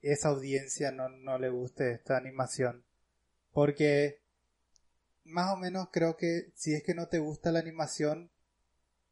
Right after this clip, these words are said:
eh, lo digo en el buen sentido, es,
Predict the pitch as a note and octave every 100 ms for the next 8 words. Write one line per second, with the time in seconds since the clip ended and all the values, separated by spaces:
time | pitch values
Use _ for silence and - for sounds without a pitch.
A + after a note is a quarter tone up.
0 | _ _ _ - _ D3 D3 C#3+ C#3 C#3
1 | D#3 D#3 D#3+ D3+ F3+ G3+ G3+ D#3 D#3+ D#3+
2 | - D#3+ D3 C#3+ C3+ A#2 - - D3 D3+
3 | - - -